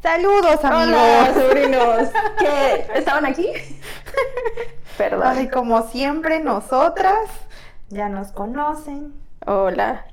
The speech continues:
Speaker 1: yo soy Nayeli.
Speaker 2: Ella es Nayeli.
Speaker 1: Ey.
Speaker 2: Yo no.
Speaker 1: No.
Speaker 2: Digo, ¿qué?
Speaker 1: <laughs> Ella es Reina.
Speaker 2: Hola, yo soy Reina.
Speaker 1: Y somos las tías borrachas de Booktube.
Speaker 2: Ujú.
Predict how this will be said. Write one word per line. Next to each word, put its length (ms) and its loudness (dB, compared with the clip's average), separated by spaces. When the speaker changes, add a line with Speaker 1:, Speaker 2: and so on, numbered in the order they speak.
Speaker 1:
yo 120 -2
soy 160 -4
Nayeli. 640 -6
Speaker 2:
Ella 220 -12
es 100 -18
Nayeli. 680 -14
Speaker 1:
Ey. 520 -8
Speaker 2:
Yo 180 -10
no. 580 -14
Speaker 1:
No. 460 -6
Speaker 2:
Digo, 260 -10
¿qué? 160 -16
Speaker 1:
<laughs> 640 -6
Ella 240 2
es 80 -6
Reina. 440 -2
Speaker 2:
Hola, 420 -6
yo 120 -10
soy 220 -14
Reina. 800 -8
Speaker 1:
Y 160 -6
somos 380 -4
las 220 -6
tías 220 -10
borrachas 520 -8
de 80 -8
Booktube. 520 -6
Speaker 2:
Ujú. 1040 0